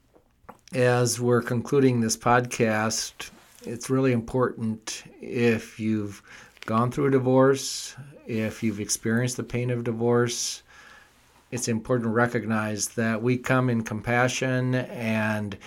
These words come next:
we're not coming and saying, "Oh, this is the worst sin in the world, and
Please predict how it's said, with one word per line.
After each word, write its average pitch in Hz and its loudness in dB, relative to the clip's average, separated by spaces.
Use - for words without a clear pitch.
we're 123 0
not 127 2
coming 123 2
and 110 -2
saying, 107 -4
"Oh, 160 -8
this 156 -2
is 165 -4
the 185 -2
worst 175 2
sin 165 0
in 156 0
the 156 2
world, 156 6
and 143 0